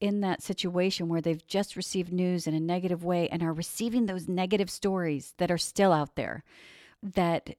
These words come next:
you have so many resources, so many resources at your fingertips, so many people to reach out to,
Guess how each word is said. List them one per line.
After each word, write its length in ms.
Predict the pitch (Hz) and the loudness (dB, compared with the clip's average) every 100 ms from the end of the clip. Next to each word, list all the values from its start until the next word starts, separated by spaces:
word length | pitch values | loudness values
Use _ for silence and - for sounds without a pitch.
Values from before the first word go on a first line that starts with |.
| - | -6
you 200 | 202 196 | -2 0
have 160 | 185 | -2
so 180 | - 196 | -2 2
many 160 | 196 190 | 4 2
resources, 880 | 170 - 165 165 165 147 - - - _ _ _ _ - | 0 -4 -4 -4 -4 -4 -6 -16 -20 _ _ _ _ -18
so 260 | - - | -6 0
many 160 | 208 185 | 2 4
resources 500 | 160 160 165 160 165 | 2 0 -6 -8 -8
at 100 | 165 | -6
your 100 | 147 | -6
fingertips, 560 | - 151 147 - - - | -2 -2 -2 -4 -8 -6
so 180 | 185 | -4
many 160 | 185 175 | -2 -2
people 400 | - - 185 170 | -4 -8 -6 -6
to 140 | - | -6
reach 240 | 165 160 165 | -6 -4 -2
out 180 | 156 - | -4 -4
to, 300 | - 151 | -2 -2